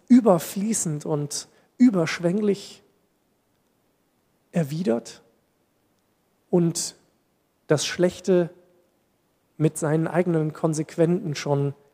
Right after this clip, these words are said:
Strafe genug bringt. Dass wir das bekommen, was wir geben, wenn wir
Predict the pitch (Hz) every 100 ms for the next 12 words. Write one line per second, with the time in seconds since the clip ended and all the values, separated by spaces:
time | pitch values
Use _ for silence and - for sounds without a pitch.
0 | _ _ _ - - 147 151 - 147 139
1 | 151 - - 113 110 - - _ _ _
2 | _ _ _ _ _ _ _ - 143 156
3 | 151 160 151 - - _ - 165 - -
4 | 180 - 185 190 185 175 _ _ _ 147
5 | 151 - 160 151 135 147 160 170 147 131
6 | _ _ _ _ _ _ _ _ _ 135
7 | 135 135 135 135 131